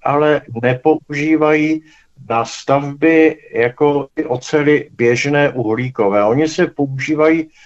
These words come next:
k opracování jiných ocelí a nebo jako konstrukční materiál na, eh,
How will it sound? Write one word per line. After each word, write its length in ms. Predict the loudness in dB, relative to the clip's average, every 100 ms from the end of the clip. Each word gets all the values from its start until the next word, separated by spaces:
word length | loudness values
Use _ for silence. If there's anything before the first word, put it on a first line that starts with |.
| _ _
k 60 |
opracování 1200 | -8 -4 2 0 0 -2 0 0 0 0 -2 -2 -6
jiných 540 | -2 2 4 2 0
ocelí 800 | -4 -4 0 0 0 -2 -4 -6 _ _ _ _ -2
a 260 | 0 0 -2
nebo 400 | -2 -2 0 0
jako 380 | 0 0 0 0
konstrukční 1120 | -2 -4 -4 -8 -6 -6 -6 -12 -4 -2 -2
materiál 1300 | -2 0 0 -2 0 2 2 2 2 2 2 2 0 -2 _ _ _ -4
na, 380 | 2 2 2 -2 -4
eh, 200 | -4